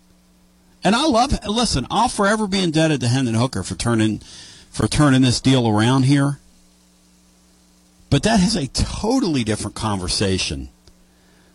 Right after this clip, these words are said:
than am I gonna draft you in the N F L draft at the top of the second round.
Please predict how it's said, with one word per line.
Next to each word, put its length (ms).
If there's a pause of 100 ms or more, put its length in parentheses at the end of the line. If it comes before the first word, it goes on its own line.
(100)
than 200
am 100
I 120
gonna 240
draft 400
you 100
in 80
the 100
N 120
F 140
L 140
draft 460
at 80
the 80
top 260
of 60
the 60
second 340
round. 420